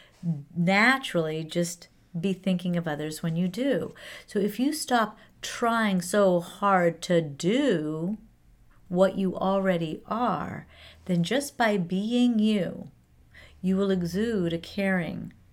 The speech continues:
and a gifting to others in exactly the way you wish it to be felt. But they can't feel your gifts if you're doing them. They can feel your gifts much more clearly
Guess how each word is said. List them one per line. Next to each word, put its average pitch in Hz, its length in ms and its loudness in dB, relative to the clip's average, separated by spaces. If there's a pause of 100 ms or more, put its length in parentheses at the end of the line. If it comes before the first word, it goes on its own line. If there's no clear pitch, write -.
(640)
and 175 600 0
a 170 580 2 (380)
gifting - 640 -4 (580)
to 202 300 -6
others - 640 -8 (380)
in 190 140 2
exactly 185 580 -2
the 262 120 -4
way 190 180 0
you 175 220 -4
wish 156 240 -8
it 165 100 -12
to - 140 -10
be 165 160 -10
felt. - 760 -12 (1080)
But 240 180 -2
they 269 140 0
can't 311 440 -12
feel 180 840 -4 (140)
your 180 260 -2
gifts 196 640 -4 (100)
if 180 180 -4
you're 185 120 0
doing 175 560 -2
them. - 380 -14 (720)
They 185 140 0
can 170 240 -4
feel 208 400 -2
your 175 200 -2
gifts 160 440 -6
much 202 380 -2
more 196 180 0
clearly 190 880 -4